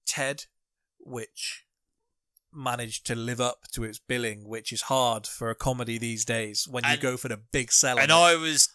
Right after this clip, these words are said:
Speaker 2: I, w-, I will freely admit, going into that, I thought, "This is gonna be awful. They're gonna sell it as Seth MacFarlane's thing,
Speaker 1: Yeah.
Speaker 2: which is an animated toy, and it's gonna be embarrassingly bad," but I, it was hilarious.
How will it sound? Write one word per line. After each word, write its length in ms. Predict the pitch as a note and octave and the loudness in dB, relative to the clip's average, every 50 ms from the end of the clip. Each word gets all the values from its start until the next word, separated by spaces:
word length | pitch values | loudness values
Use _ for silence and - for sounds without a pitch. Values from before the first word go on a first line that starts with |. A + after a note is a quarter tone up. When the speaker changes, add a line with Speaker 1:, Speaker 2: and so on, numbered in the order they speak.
| - - - | -4 -6 -2
Speaker 2:
I, 60 | C#3 | -2
w-, 200 | C#3+ C#3 C#3 D3 _ _ _ - - | -2 -2 -4 -12 _ _ _ -8 -2
I 120 | C3 C#3 | -2 -2
will 120 | C3+ C3 B2+ | -2 -2 -2
freely 400 | - - D3+ D3+ D3 C#3+ C#3+ C#3 | -4 -2 -2 0 0 2 2 0
admit, 320 | C3 B2+ C3 B2 - A2 | 0 0 -2 -2 -2 -2
going 220 | C#3+ C#3 C3+ C3+ | -2 -2 -2 -2
into 560 | C#3 C#3 C3 - - C3+ B2+ B2 B2 A#2+ A2+ - _ _ _ _ _ _ _ _ - - - _ _ _ _ _ _ _ _ - | -4 -4 -4 -4 -4 -4 -4 -4 -6 -8 -10 -12 _ _ _ _ _ _ _ _ -20 -20 -20 _ _ _ _ _ _ _ _ -6
that, 320 | A#2+ C3 B2 A#2 A2+ - - | -2 0 0 2 0 -2 0
I 220 | - B2+ C3 B2+ A#2+ | 2 4 4 4 4
thought, 400 | - - - A#2 A2+ G#2+ D2+ - | 2 0 -2 -2 -6 -8 -6 0
"This 140 | A#2+ - - | 2 2 2
is 40 | A2 | 2
gonna 140 | A2+ A2 | 2 -4
be 80 | G#2+ A2 | -6 -6
awful. 460 | A2 A2 G#2+ - - G2 D#2 D#2+ - _ | -8 -6 -6 -6 -8 -10 -12 -16 -14 _
They're 160 | - B2+ B2 | -4 -4 -2
gonna 440 | A#2+ B2 B2 B2 B2 A#2+ A#2+ A#2 - | -2 -2 -2 -2 -2 -2 -2 2 4
sell 240 | - - F3 E3 D#3 | 6 8 8 6 6
it 80 | C3+ | 2
as 180 | C3+ C#3+ C3 A#2 | 0 4 6 8
Seth 300 | - - - D3 C3 C3 | 8 8 8 6 4 0
MacFarlane's 680 | C#3 - - - B2+ B2+ B2 A#2+ A#2+ A#2 A#2 A2 - - | -4 -8 -4 -2 0 0 0 0 -2 -6 -6 -6 -6 -6
thing, 260 | - A#2 A2+ A2 A2 A2+ | -6 -4 -4 -4 -4 -2
Speaker 1:
Yeah. 120 | A2+ A2 | 0 2
Speaker 2:
which 60 | G#2 | 2
is 200 | G2 - - - - - - - _ - - | 2 2 2 -2 -4 -10 -20 -20 _ -8 -4
an 100 | C3 C#3 | -2 0
animated 460 | D3 D#3 D#3 C#3+ C#3+ C#3 C3 B2 - | 0 0 0 0 0 0 0 2 4
toy, 380 | - - B2 A#2 A#2 A#2 A2+ A2+ - | 4 4 4 2 -6 -6 -6 -6 -6
and 100 | - A2+ | -6 -4
it's 140 | A2+ A2 - | -2 -2 -2
gonna 160 | - A#2 A2+ | -2 -2 -8
be 320 | A2 G#2+ A2 G#2+ G#2+ - _ _ _ _ _ _ | -10 -10 -10 -10 -10 -12 _ _ _ _ _ _
embarrassingly 640 | - A#2+ G#2+ - C3 B2 B2 A#2 G#2+ - A2 A2 G#2+ | -12 -12 -8 -4 0 0 0 0 -2 -4 -8 -10 -8
bad," 280 | - A2+ G#2 G2 F#2+ - | -6 -6 -4 -6 -6 -8
but 60 | - | -6
I, 180 | A2+ B2+ B2 A#2 | -4 -4 -4 -2
it 60 | A2+ | -2
was 120 | A2 - - | -2 -2 -2
hilarious. 560 | G#2+ A2 A2 A2 G#2 G2+ G2 G#2 - - | -2 -2 -4 -4 -4 -6 -8 -10 -14 -16